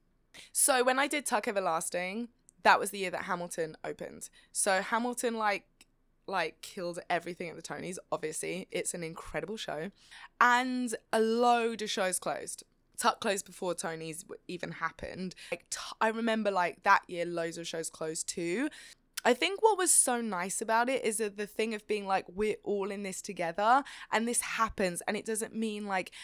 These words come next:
anyone's a bad performer or any, the nature of the business. Like, it really is. Like, you gotta make money. If you don't make money, you can't keep running. You know what I mean? Like, it was just, like, so nice to be like, "We're all in this together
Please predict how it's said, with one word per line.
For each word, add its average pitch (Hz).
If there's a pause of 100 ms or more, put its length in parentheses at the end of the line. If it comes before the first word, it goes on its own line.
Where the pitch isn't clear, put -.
(160)
anyone's 196
a 190
bad 180
performer 196
or 160
any, 196
the 214
nature 214
of 190 (100)
the 185
business. 185
Like, 180
it 220
really 240
is. 247
Like, 180 (240)
you 202
gotta 240
make 285
money. 214
If 170
you 208
don't 196
make 190
money, 175
you 175
can't 180
keep 175
running. 160
You 202
know 226
what 226
I 202
mean? 180
Like, 170 (460)
it 233
was 240
just, -
like, 262 (200)
so 277
nice 240
to 233
be 220
like, 208
"We're 202
all 196
in 196
this 185
together 180